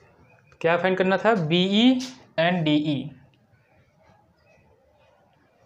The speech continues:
चलिए, फाइंड तो कर रहे हैं, कैसे भी कर रहे हैं। हम्म, बी फाइंड हो गया, बी मिल गया बीसी by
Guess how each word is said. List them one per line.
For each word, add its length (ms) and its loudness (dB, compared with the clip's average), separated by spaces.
चलिए, 300 -2
फाइंड 320 -2
तो 100 0
कर 140 -2
रहे 100 -2
हैं, 100 -4
कैसे 300 -12
भी 100 -14
कर 80 -10
रहे 200 -12
हैं। 160 -16
हम्म, 340 -2
बी 200 0
फाइंड 240 0
हो 60 2
गया, 180 -4
बी 240 -2
मिल 140 0
गया 240 2
बीसी 300 -4
by 180 4